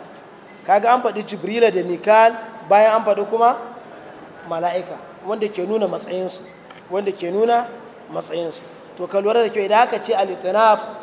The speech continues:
shi ne ƙari, li fa'ida. Mu lura da kyau, in ka yi ƙari ba fa'ida, sunan wannan alhashu. Babu shi a Ƙur'ani. Alhashu babu shi a cikin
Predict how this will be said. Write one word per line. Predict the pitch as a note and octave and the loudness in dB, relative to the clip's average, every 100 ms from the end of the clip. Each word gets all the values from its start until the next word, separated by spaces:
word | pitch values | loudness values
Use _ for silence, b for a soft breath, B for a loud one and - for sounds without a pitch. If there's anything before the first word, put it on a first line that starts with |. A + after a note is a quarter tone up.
| - | -18
shi | - G#3 A3 | -14 -8 -2
ne | G3+ | -2
ƙari, | - G3 G#3 G3+ D#3+ - - - | 0 4 6 4 0 -12 -16 -6
li | F3+ | -6
fa'ida. | - G#3+ A3 G#3+ E3+ - - - | 2 4 4 2 -4 -6 -16 -10
Mu | G3 | -2
lura | G#3 A#3+ C4 | 4 6 6
da | G#3 | 2
kyau, | F#3 D#3 - - - - | -2 -4 -8 -18 -12 -4
in | C4 | -2
ka | C4+ | 4
yi | C4+ C4 | 4 4
ƙari | C#4 C4 C4+ A#3+ | 6 8 6 4
ba | G#3+ A3+ | 6 6
fa'ida, | A3 G3+ G#3 G#3+ D#3 - - - | 6 2 2 0 0 0 -16 -18
sunan | - G#3 G#3+ | -12 -4 2
wannan | A#3 A#3 A#3 | 4 4 0
alhashu. | F3+ F3 F#3+ - F3+ A#2 - - - - - - F3 | -2 -4 -8 -8 -14 -16 -20 -20 -20 -20 -20 -8 2
Babu | A#3 C4 | 4 4
shi | - A3+ | 0 0
a | G3 | 0
Ƙur'ani. | - D#3+ F3 E3+ C3+ - - - - - - - - - - - - | 0 -4 -2 -4 -8 -18 -20 -20 -20 -20 -20 -20 -20 -20 -20 -20 -10
Alhashu | F#3 F3+ G#3 A3+ B3 C4 C4+ - - - - - | -4 -2 0 -2 -2 -4 -6 -10 -20 -20 -12 2
babu | G3+ A#3 G3 | 6 6 4
shi | - A#3+ C#4 D4+ - - - | -6 -8 -8 -10 -18 -18 -8
a | F#3 | -8
cikin | - - A3 A3 | -8 -6 -4 -4